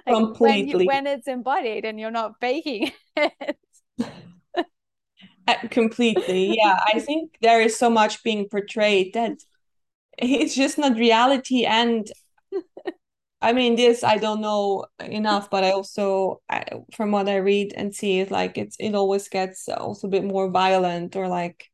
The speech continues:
Speaker 1: Mm.
Speaker 2: yeah, just in a way that is, it, it's not for the women <laughs>
Speaker 1: Mm-hmm,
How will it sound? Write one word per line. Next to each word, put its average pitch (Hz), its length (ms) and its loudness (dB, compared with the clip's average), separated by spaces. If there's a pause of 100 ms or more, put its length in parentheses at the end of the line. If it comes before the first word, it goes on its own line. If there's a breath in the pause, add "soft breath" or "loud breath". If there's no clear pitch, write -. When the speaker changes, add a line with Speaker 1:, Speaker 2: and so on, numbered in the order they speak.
(160)
Speaker 1:
Mm. 208 580 -16 (280)
Speaker 2:
yeah, 214 340 4
just 233 260 2
in 262 140 2
a 196 80 2
way 196 240 2
that 196 160 0
is, 190 260 0
it, 214 200 -6
it's 220 200 -6
not 214 260 0
for 185 140 -2
the 175 100 -6
women 165 520 -8
<laughs> - 40 -12
Speaker 1:
Mm-hmm, 220 600 -10